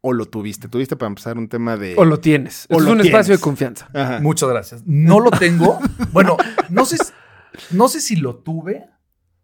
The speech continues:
Speaker 3: o si lo tengo, pero ya ahorita dejé de apostar, o sea, por voluntad propia, como que dije, "Es que la neta fue una renta, cabrón".
Speaker 1: Ujú.
Speaker 3: O sea, que soy
Speaker 2: Sí,
Speaker 3: muy
Speaker 2: sí,
Speaker 3: salado.
Speaker 2: sí.
Speaker 3: Soy el güey más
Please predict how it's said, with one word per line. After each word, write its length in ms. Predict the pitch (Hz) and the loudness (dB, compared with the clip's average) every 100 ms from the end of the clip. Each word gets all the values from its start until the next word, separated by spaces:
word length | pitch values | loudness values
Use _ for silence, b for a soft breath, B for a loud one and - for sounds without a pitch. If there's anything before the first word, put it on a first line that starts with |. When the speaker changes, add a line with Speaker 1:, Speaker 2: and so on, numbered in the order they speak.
| _ - | _ -10
Speaker 3:
o 100 | 117 | -8
si 180 | - | -6
lo 400 | 123 113 110 110 - | -4 -2 -4 -4 -4
tengo, 480 | 135 143 151 208 | -2 -2 -4 -6
pero 180 | 180 123 | -4 -4
ya 140 | 127 147 | 0 0
ahorita 300 | 175 196 180 | 2 -2 -2
dejé 280 | 131 - 143 | -4 -8 -6
de 60 | |
apostar, 500 | 143 101 - 113 - _ _ | -6 -10 -12 -10 -12 _ _
o 60 | - | -8
sea, 220 | 120 117 | -8 -6
por 260 | 117 113 | -6 -6
voluntad 400 | 110 110 107 131 123 | -6 -12 -8 -8 -8
propia, 240 | 127 147 | -12 -12
como 160 | 139 127 | -12 -8
que 80 | |
dije, 180 | 170 170 170 | -8 -8 -8
"Es 100 | 190 | -4
que 60 | |
la 80 | 208 | -4
neta 140 | 196 214 | -4 -6
fue 120 | 196 | -6
una 100 | 180 | -6
renta, 320 | 151 127 113 | -6 -10 -16
cabrón". 200 | _ _ _ _ - | _ _ _ _ -8
Speaker 1:
Ujú. 200 | 139 151 | -4 -4
Speaker 3:
O 40 | |
sea, 100 | 170 | -4
que 60 | 170 | 2
soy 120 | 196 | 6
Speaker 2:
Sí, 40 | 175 | 8
Speaker 3:
muy 80 | 170 | 8
Speaker 2:
sí, 60 | |
Speaker 3:
salado. 260 | 160 151 120 | 8 6 4
Speaker 2:
sí. 120 | 117 104 _ | -2 -12 _
Speaker 3:
Soy 300 | _ 190 226 220 | _ 0 0 -2
el 160 | 156 156 | -6 -4
güey 300 | 156 202 208 | -2 -2 -4
más 360 | 165 175 190 | -6 -6 -8